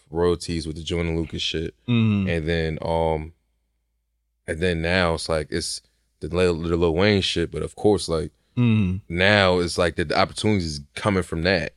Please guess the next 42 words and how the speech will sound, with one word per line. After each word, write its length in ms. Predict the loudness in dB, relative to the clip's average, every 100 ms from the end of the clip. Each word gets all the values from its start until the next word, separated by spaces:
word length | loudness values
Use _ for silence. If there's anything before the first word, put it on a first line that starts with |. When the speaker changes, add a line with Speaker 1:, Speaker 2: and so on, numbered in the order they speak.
| -2
Speaker 1:
you 60 |
know 60 | 0
what 60 | 0
I'm 40 |
saying? 360 | 0 0 0 -2
So 180 | -2
it's 100 | -4
like, 240 | -2 2 4
Speaker 2:
Pick 160 | 4
up 80 | 4
them 140 | 4 4
names 260 | 4 2
you 80 | 0
just 220 | -2 -2
dropped. 500 | -2 -2 -2 -8 -6
Speaker 1:
Yeah, 360 | -4 -2 -2 -4
man, 360 | -2 2 2
like, 220 | 2 2 2
you 60 |
Speaker 2:
No. 100 | 0
Speaker 1:
feel 120 | 0 2
me? 180 | 0 -2 -8 -10 -6
Uh, 200 | -2 -2 0
it, 240 | 0 0
it's, 260 | 2 0 -2 0
it's 220 | 0 0
more 420 | 0 4 6 8 6
is 100 | 2
coming 380 | 0 2 4
off 260 | 4 4 4
of 80 | 0
that 200 | -4 -6 _
Speaker 2:
Mm. 180 | 2 6
Speaker 1:
pause, 320 | 6 6 2
you 60 | -2
know 40 |
what 40 | -2
I'm 40 |
saying? 200 | 0 -2
So 260 | -2 -8 -14 -20 _ -8 -8 -8
it's 200 | -6 -6
just 320 | -6 -8 -12